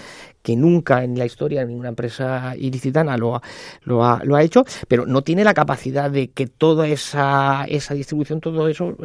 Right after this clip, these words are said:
pues, pueda ser suministrado por la industria ilicitana o de alrededores. Ni lo va a haber, porque, insisto, la problemática que viene es lo que os he comentado, ¿no? En mi opinión, el, la gente no quiere trabajar en la industria en general, ¿no? En la industria y,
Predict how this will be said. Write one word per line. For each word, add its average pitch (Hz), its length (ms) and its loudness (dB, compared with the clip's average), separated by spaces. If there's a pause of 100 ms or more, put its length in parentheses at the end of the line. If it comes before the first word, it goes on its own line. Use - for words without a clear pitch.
(120)
pues, - 260 -6 (260)
pueda 151 180 0
ser 139 100 -4
suministrado 127 380 -6
por 120 100 -6
la 123 60 -4
industria 117 300 -8
ilicitana 123 540 -4 (160)
o 165 120 2
de 151 80 2
alrededores. 110 600 -2 (320)
Ni 151 200 6
lo 147 120 8
va 180 120 8
a - 20 8
haber, 214 260 8
porque, 151 240 0
insisto, 147 380 -4
la 135 180 -4
problemática 170 540 0
que 190 80 -2
viene 208 400 0
es 170 140 -4
lo 165 120 -2
que 143 60 -8
os 135 80 -6
he 135 60 -6
comentado, 131 520 -2
¿no? 247 160 -2
En 135 140 -8
mi 127 60 -8
opinión, 127 360 0 (540)
el, 135 320 0
la 135 100 -8
gente 160 360 -4
no 156 100 0
quiere 160 240 -2
trabajar - 480 -8
en 117 120 -8
la 120 40 -6
industria 131 400 -4
en 117 60 -10
general, 95 420 -16
¿no? 156 140 -4
En 139 60 -6
la 117 40 -6
industria 151 380 -6
y, 123 200 -2